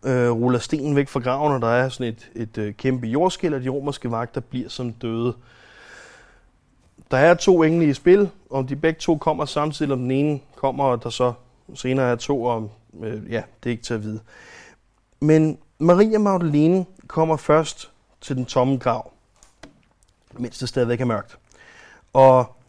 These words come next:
hun løber så derefter til Peter og Johannes for at fortælle, at graven er tom. Læg mærke til, at hun løber. Og Peter og Johannes,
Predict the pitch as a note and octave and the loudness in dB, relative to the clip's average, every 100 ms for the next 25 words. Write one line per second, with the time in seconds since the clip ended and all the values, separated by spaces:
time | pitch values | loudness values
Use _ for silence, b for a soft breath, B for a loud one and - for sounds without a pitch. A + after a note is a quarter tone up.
0 | _ _ _ _ _ _ _ _ _ _ | _ _ _ _ _ _ _ _ _ _
1 | _ _ _ _ D#3 G3 G#3 F#3+ E3 D#3 | _ _ _ _ 2 4 6 4 4 2
2 | E3 F3 D3 D3+ D#3+ - - B2 - _ | 2 2 4 2 -2 -4 -2 -2 -4 _
3 | - D#3 D#3 C#3+ C3 D#3+ F3 - - C#3+ | -2 2 4 4 2 -2 -4 -6 -2 -2
4 | - C3 - E3+ E3+ F#3+ F#3+ - A2 G#2+ | -2 -8 -4 -4 -4 -8 -12 -10 -8 -6
5 | A#2+ B2+ - C3 C3+ C#3+ D3+ - D#3 C#3 | -6 -6 -8 -8 -6 -8 -10 -8 -6 -4
6 | B2+ A2+ A2 _ _ _ _ _ _ _ | -4 -6 -12 _ _ _ _ _ _ _
7 | _ _ _ _ B B B - C#3 G#3+ | _ _ _ _ B B B -8 0 4
8 | A#3 A3+ D3+ C#3 D3+ - | 6 6 6 0 -2 -6